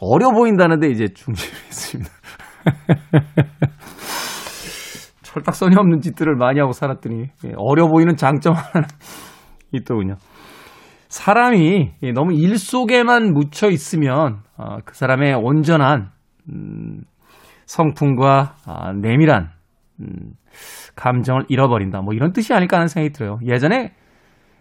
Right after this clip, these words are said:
미국의 대통령이었던 링컨이 한 이야기 중에 너무 열심히 일을 하면 사는 법을 잊는다라고 하는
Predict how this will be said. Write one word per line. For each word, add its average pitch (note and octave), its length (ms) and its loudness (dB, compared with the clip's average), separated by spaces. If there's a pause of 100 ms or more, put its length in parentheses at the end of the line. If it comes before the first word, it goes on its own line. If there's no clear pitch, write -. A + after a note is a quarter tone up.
(140)
미국의 D#3 380 4
대통령이었던 E3+ 640 0
링컨이 G3+ 480 0
한 G3+ 220 2
이야기 C#3 240 0
중에 B2+ 440 -4
너무 C#3+ 300 0
열심히 E3+ 640 0
일을 D#3+ 180 2
하면 B2+ 280 -2
사는 F#3+ 560 0
법을 F#3+ 380 0
잊는다라고 A#2 880 -2
하는 G2+ 260 -6